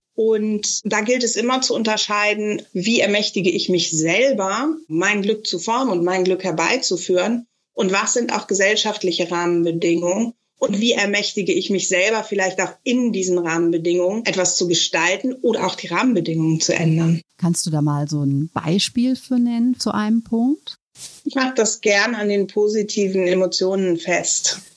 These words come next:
Speaker 1: Ich habe eben schon darüber gesprochen, dass positive Emotionen grundsätzlich unseren Fokus weiten. Ähm, wir sind nachweislich offener für Andersartigkeit. Wir sind kreativer, wenn wir positive Emotionen erleben.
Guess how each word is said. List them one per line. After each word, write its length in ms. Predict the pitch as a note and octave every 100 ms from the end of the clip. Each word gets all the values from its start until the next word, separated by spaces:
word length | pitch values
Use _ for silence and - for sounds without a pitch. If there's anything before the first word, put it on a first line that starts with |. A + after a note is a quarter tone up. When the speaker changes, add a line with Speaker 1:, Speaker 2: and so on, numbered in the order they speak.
| -
Speaker 1:
Ich 140 | F3+
habe 100 | F#3
eben 240 | F#3 G#3+ B3
schon 160 | A#3+
darüber 400 | G#3 G3 G3+ G#3+
gesprochen, 720 | F#3+ F#3 - - F#3 A#3+ A#3
dass 180 | G3 F#3+
positive 500 | G#3+ G#3 G3+ G#3 F#3+
Emotionen 560 | F3+ F#3+ F3+ G3+ A3+ G#3+
grundsätzlich 1120 | G3+ G3 F#3+ G#3 C4 - - G#3+ G#3 G#3+ -
unseren 280 | G#3 G3+ F#3+
Fokus 380 | - G#3 G#3 E3+
weiten. 680 | E3 F#3+ G#3+ E3 E3+ F3 -
Ähm, 400 | - F3 E3+ F3+
wir 100 | F#3
sind 180 | F3+ F#3
nachweislich 840 | F3+ F#3 A#3 - F#3 F#3+ G3 F#3+
offener 640 | G2+ - G3+ F#3+ F3+ F3+ - _ _ _ -
für 200 | F#3 D#3+
Andersartigkeit. 1400 | G3 A3+ A3 - F#3+ F#3+ F#3+ - - F#3 F#3 F#3+ F#3
Wir 100 | F3+
sind 180 | F3 F3
kreativer, 760 | - G#3 G#3 - G#3 F#3+ F#3
wenn 180 | F#3 F3+
wir 100 | F3+
positive 600 | E3+ G3 F3+ E3+ F#3+ F3+
Emotionen 540 | G#3 F3 E3 F3+ F3 F3
erleben. 600 | E3+ E3+ E3 F3 G#3